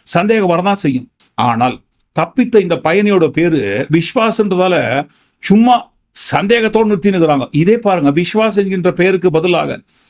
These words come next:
ஒரு முகமதோ, ஒரு ரஹீமோ, ஒரு ராபர்ட்டோ,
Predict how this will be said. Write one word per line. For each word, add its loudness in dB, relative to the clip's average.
ஒரு 4
முகமதோ, 2
ஒரு 4
ரஹீமோ, 2
ஒரு 2
ராபர்ட்டோ, 0